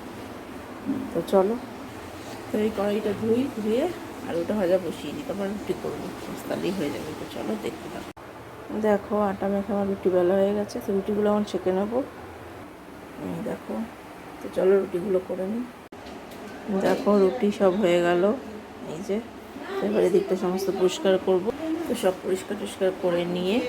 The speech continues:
তারপরে, তারপরে দেখাচ্ছি। দেখো, এদিকটা সমস্ত পরিষ্কার হয়ে গেছে, এই যে সব রেখেছি। তো এবার স্নানে যাবো, তো চলো, স্নান করে আসি, তারপরে কথা হবে। তো দেখো, স্নান টান তো হয়ে গেছে, স্নান টান করে জামা কাপড় টাপড় সব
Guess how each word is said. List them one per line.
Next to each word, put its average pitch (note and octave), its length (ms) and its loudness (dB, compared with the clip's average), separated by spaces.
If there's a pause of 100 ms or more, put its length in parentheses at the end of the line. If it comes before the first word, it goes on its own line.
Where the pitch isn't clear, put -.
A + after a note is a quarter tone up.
(140)
তারপরে, G#3 400 -2 (1400)
তারপরে - 440 0 (360)
দেখাচ্ছি। - 360 -4 (1120)
দেখো, G#3 280 2 (100)
এদিকটা G3+ 280 -2 (100)
সমস্ত G3+ 280 -2 (120)
পরিষ্কার - 440 0
হয়ে G3 200 4
গেছে, G3 200 -4 (200)
এই G#3 120 -2
যে A3+ 140 0
সব G#3+ 100 -2 (100)
রেখেছি। E3+ 340 2 (300)
তো - 140 -4
এবার A#3+ 220 2
স্নানে F#3 360 2
যাবো, G3+ 160 -2 (100)
তো G#3+ 60 -4 (100)
চলো, - 160 -4 (100)
স্নান G3+ 180 -4 (100)
করে G3+ 200 -4
আসি, - 180 -6
তারপরে G3+ 340 -4
কথা - 240 -16
হবে। - 160 -12 (920)
তো A#3 60 0 (140)
দেখো, G#3 240 0 (120)
স্নান G#3+ 320 -4
টান G#3 140 0 (120)
তো A3+ 120 -4
হয়ে G3 220 2
গেছে, G3+ 200 -2 (100)
স্নান F#3+ 280 -6
টান F#3 120 0 (100)
করে F#3+ 180 4
জামা F3+ 220 0
কাপড় G#3 240 -8
টাপড় A3+ 260 -6
সব G#3 80 -4